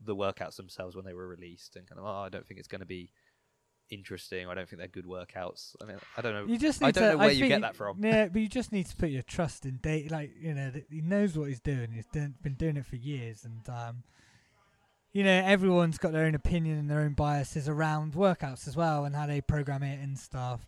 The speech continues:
Speaker 2: But I, I think for Dave as well, it's, it's a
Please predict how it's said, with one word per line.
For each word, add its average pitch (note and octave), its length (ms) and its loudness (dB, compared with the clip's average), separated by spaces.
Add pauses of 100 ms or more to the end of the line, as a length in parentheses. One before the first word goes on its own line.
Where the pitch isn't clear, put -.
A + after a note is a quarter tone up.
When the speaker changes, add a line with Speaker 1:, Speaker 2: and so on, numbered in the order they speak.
Speaker 2:
But B2 220 -6 (600)
I, D#3+ 240 -8
I F3+ 40 2
think G#3+ 240 4
for F3 140 0
Dave F3+ 340 6
as D3 120 4
well, D#3 200 6
it's, C#3+ 400 -6
it's E3 220 -8
a D3 520 2